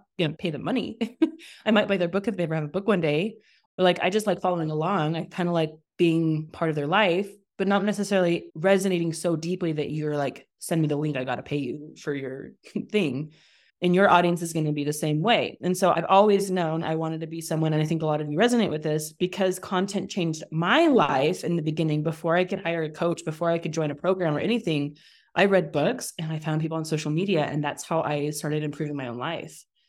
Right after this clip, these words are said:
So now we get to turn around and do that for other people. So, like, the crickets post that Ashley shared, like, it's frustrating when you, like, spend a lot of time on a post and you get crickets. And one of the things that I always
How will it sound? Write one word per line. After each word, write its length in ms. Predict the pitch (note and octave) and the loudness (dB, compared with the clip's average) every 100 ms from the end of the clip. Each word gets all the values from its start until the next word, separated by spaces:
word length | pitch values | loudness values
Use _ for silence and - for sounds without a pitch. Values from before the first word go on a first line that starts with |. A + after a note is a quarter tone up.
| _ _ - | _ _ -2
So 120 | F#3 | 2
now 180 | F3 E3 | 2 2
we 180 | D#3+ G3+ | 2 0
get 140 | G3+ | 0
to 80 | E3+ | -2
turn 180 | D#3+ E3 | -4 -4
around 200 | D3+ D3 | -4 -6
and 180 | C#3 | -8
do 160 | C#3+ F3 | -4 -2
that 260 | E3+ C3 - | 0 0 -2
for 120 | D#3 | -6
other 160 | - | -6
people. 420 | C3+ G3 G3 C3+ B2+ | -6 -6 -2 -2 0
So, 440 | - D#3+ E3 - | 4 4 4 -2
like, 340 | - E3 D#3+ - | 0 0 0 -4
the 80 | F#3 | -4
crickets 520 | - A3 G3+ G3 - | 0 0 0 -2 -10
post 340 | - D#3+ D#3 | -2 -2 0
that 160 | D#3 - | -4 -4
Ashley 600 | D3+ D#3 D#3 D3+ C#3+ - | -4 -4 -4 -4 -4 -8
shared, 260 | - E3+ D3+ | -6 -4 -2
like, 200 | D3+ - | -4 -8
it's 280 | B3+ - F3+ | -6 -4 2
frustrating 400 | G3+ G3 G3 F3+ | 4 4 2 2
when 100 | E3 | 2
you, 80 | D#3+ | 2
like, 160 | D3+ | 0
spend 180 | - D#3+ | -2 -2
a 40 | D3+ | -2
lot 100 | C#3+ | -4
of 60 | |
time 360 | - D3 C#3+ C#3+ | -6 -6 -4 -6
on 100 | - | -6
a 60 | C#3+ | -6
post 300 | F#3+ E3 D#3 | 0 0 0
and 60 | |
you 60 | C#3+ | -4
get 140 | C#3+ | -4
crickets. 580 | - D4 G#3 D3+ - - _ _ _ _ | -2 0 0 -2 -4 -14 _ _ _ _
And 240 | F#3+ F3+ F3 | 2 2 4
one 160 | F#3 | 4
of 40 | G#3+ | 2
the 60 | |
things 240 | G#3+ F3+ D#3+ | 0 -2 0
that 100 | D#3 | 0
I 120 | D#3+ - | -2 0
always 320 | D#3 D#3+ D#3+ | 2 4 2